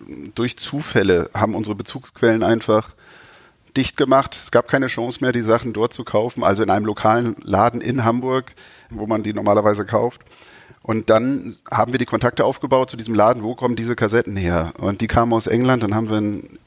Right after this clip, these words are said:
Import von Videokassetten, also den Jüngeren am, im Podcast muss man wahrscheinlich <laughs> erklären, was eine Videokassette ist, ähm, haben wir diese Videokassetten aus England importiert und die dann online verkauft auf einer Seite,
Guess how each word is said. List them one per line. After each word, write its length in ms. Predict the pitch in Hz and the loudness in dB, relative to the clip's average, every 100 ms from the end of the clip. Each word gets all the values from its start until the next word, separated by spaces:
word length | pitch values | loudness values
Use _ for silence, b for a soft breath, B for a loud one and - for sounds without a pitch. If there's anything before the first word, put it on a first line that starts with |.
| - | -8
Import 560 | 120 - 110 117 135 | -6 -2 2 2 2
von 420 | - 147 127 123 127 | -4 -4 -2 -6 -6
Videokassetten, 840 | 107 123 147 - 127 135 147 165 - - _ | -4 0 0 0 2 2 0 -4 -10 -20 _
also 260 | 101 98 98 | -4 -2 2
den 200 | 101 101 | 0 2
Jüngeren 440 | 107 123 117 117 | 2 2 2 0
am, 340 | - 107 110 107 | 0 -2 -4 -8
im 180 | 117 110 | -10 -4
Podcast 380 | 120 - 120 - | -4 2 0 0
muss 120 | 127 | -4
man 120 | 120 | 0
wahrscheinlich 400 | 113 - 120 - | 2 2 0 -2
<laughs> 0 | |
erklären, 340 | 113 - 104 - | -2 0 -2 0
was 200 | 104 - | -2 0
eine 220 | 113 107 | 0 0
Videokassette 500 | 117 117 110 110 107 | -2 0 0 0 0
ist, 240 | 113 135 B B B B B B B 117 | -2 -4 B B B B B B B 2
ähm, 340 | 113 117 117 | 4 2 0
haben 140 | 120 | 0
wir 80 | 151 | 2
diese 200 | 151 139 | 0 -2
Videokassetten 480 | 131 147 139 131 123 | -2 0 2 0 0
aus 140 | 123 | -2
England 320 | - 117 113 80 | -2 0 0 -2
importiert 640 | - 104 - 95 - - B B B B | -6 -6 -2 -2 -2 -6 B B B B
und 220 | 123 104 | -8 -4
die 80 | 107 | 0
dann 260 | 113 127 139 _ _ | 2 2 -4 _ _
online 480 | 101 95 95 92 107 | -2 0 2 2 0
verkauft 720 | - - 110 98 87 - - | -4 0 2 2 -2 -14 -12
auf 160 | 107 - | -10 -4
einer 220 | 92 98 | -2 0
Seite, 400 | 92 92 - | 2 0 0